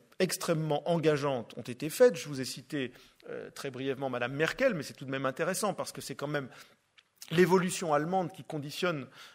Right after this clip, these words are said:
euh, pour beaucoup la prise de conscience à l'échelle européenne. Euh, le réveil stratégique, on n'a pas à l'opérer en France, si je peux me permettre. Euh, la France est un pays qui, euh,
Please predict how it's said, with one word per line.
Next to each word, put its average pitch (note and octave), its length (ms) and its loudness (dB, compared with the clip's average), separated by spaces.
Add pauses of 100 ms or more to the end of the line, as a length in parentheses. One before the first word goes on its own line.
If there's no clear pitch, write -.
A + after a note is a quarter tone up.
(140)
euh, D3 80 -4 (140)
pour C#3+ 180 -2
beaucoup G3 480 2
la C3+ 140 4
prise E3+ 260 -6
de D3+ 80 -2
conscience C#3 500 -4
à D#3+ 60 -4
l'échelle C3 300 -2
européenne. B2+ 420 0 (460)
Euh, - 40 -18 (340)
le F#3+ 120 6
réveil G3 260 8
stratégique, F#3 600 0
on D3+ 40 0
n'a C#3+ 120 4
pas C#3+ 580 4 (100)
à C3 60 2
l'opérer C#3 460 0
en D3 100 0
France, E3+ 560 -2 (120)
si - 140 -10
je - 60 -6
peux C#3+ 140 -6
me B2+ 80 -8
permettre. C3 440 0 (320)
Euh, - 180 -2
la C#3+ 140 2
France G3 380 2
est D3 140 0
un C3+ 80 2
pays F#3 400 0
qui, F#3+ 320 -2 (320)
euh, C#3 340 -2